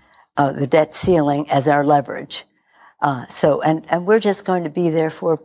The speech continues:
Social Security and Medicare. And the American people have to know that that is at stake in this election. Our challenge is that we are not fearmongers. We're hope, we hope purveyors. And you don't want to scare people,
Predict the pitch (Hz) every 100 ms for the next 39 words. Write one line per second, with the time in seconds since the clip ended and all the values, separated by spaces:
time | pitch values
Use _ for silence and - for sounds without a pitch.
0 | - - 165 - 185 - 165 147 160 -
1 | 160 185 214 - 131 147 147 - _ -
2 | - - 170 175 208 214 185 - 208 180
3 | 160 170 190 - 160 156 175 196 147 147
4 | - - - - 156 185 190 185 - 160
5 | - - 165 156 170 151 147 - 160 196
6 | 202 - - _ - - - 220 139 -
7 | 208 208 160 123 135 - - 156 - 160
8 | 196 190 196 180 170 170 - 208 196 147
9 | 123 143 - - - - - _ _ 175
10 | 165 - 196 190 - - _ - 175 160
11 | - - 202 - 160 147 139 - - -
12 | - - - - 175 175 180 185 175 170
13 | - - - 180 214 214 160 123 131 143